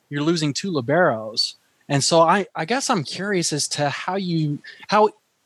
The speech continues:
easy or how difficult do you think it's gonna be on the defensive side of things this year, losing all that talent?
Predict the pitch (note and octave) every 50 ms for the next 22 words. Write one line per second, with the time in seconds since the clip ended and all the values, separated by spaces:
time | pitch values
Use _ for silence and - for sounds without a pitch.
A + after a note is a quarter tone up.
0 | _ _ _ - F3+ F3 F#3 E3 E3+ D#3+ C#3+ B2+ C#3 C3 B2 A#2 D#3+ F3+ - -
1 | - - C3+ A#2 A2+ B2+ C3+ A#2+ - D3 C#3 - B2+ - - C#3+ C3 B2+ A#2 A2+
2 | C3 B2 B2 B2 A#2+ - - - - - - - D3 C#3 C3 B2+ A2+ B2 - -
3 | E3+ F#3 G#3+ G#3 - D3+ B2 A#2+ - - B2 A#2 A#2+ A#2+ A#2+ A#2 - - A#2+ A#2
4 | A#2 A2+ G#2+ G#2+ - B2 A#2 - - B2+ B2 B2 B2 B2 B2 - - C3 C3+ D3+
5 | D#3+ D3 C#3 C3+ C3 B2+ B2+ B2 B2 A#2+ A#2+ - - C3+ C3+ C3+ B2 A2 -